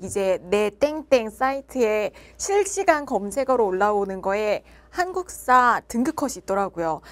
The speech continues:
한국사 등급 컷 여러분들 도대체 왜 찾아보는 거예요? 절대평가라서 등급 컷 정해져 있는 거 아시죠? 아마도 시험이 좀 어려웠나 보다라고 하는 생각을 했고요.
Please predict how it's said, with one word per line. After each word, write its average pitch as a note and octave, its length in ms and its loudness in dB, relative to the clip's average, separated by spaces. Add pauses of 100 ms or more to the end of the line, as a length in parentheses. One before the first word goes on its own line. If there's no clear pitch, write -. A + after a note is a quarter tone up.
(100)
한국사 G#4 380 0
등급 C4 320 -4
컷 A3+ 140 0
여러분들 G3 300 -4
도대체 G3+ 260 -8
왜 F3 160 -2
찾아보는 F4 580 0
거예요? G3 340 2
절대평가라서 C4 800 -2
등급 C4 320 -2
컷 C4 120 0
정해져 A#3 380 -4
있는 A#3 180 -6
거 G3 100 0
아시죠? F#3 680 2 (380)
아마도 A3 360 2
시험이 D#4+ 300 -4
좀 A#3 120 -2
어려웠나 B3 380 0
보다라고 G3 460 0
하는 A3 200 0
생각을 C4+ 420 -4
했고요. C#4 420 4